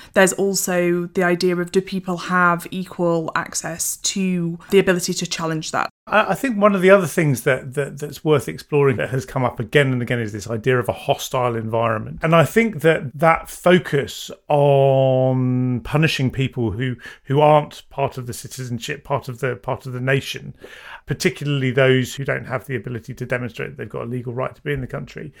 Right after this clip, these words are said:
Speaker 2: has kind of rolled into this idea that there's an us and a them, the citizen and the non-citizen, the people who are part of the community and the people who, who shouldn't be part of the community. And I think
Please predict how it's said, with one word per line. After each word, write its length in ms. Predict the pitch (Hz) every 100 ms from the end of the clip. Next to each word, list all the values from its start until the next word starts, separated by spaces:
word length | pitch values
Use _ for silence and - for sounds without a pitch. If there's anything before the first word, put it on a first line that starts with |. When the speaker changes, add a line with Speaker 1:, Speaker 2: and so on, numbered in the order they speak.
| - - -
Speaker 2:
has 180 | 156 143
kind 200 | 160 151
of 140 | 131
rolled 360 | 151 160 156 156
into 300 | 170 143 120
this 220 | 120 -
idea 360 | 123 120 131 117
that 140 | 139
there's 220 | 139 135
an 80 | 135
us 300 | 143 147 -
and 100 | 127
a 60 | 123
them, 260 | 135 117
the 100 | 117
citizen 480 | - 131 143 123 120
and 160 | 120 120
the 60 |
non-citizen, 760 | 123 135 117 - 104 120 113 113
the 80 | -
people 360 | 147 147 139
who 120 | 120 131
are 180 | 131 - - -
part 360 | - 147 143 139
of 100 | 117
the 60 |
community 500 | 120 127 135 120 -
and 80 | 123
the 60 | 117
people 260 | 139 131
who, 220 | 117 139 - - -
who 120 | 143
shouldn't 360 | - 165 156 151
be 100 | 127
part 280 | 131 131
of 100 | 127
the 40 | 127
community. 680 | - 135 139 - - - - - - - -
And 100 | 147
I 40 |
think 260 | 131 190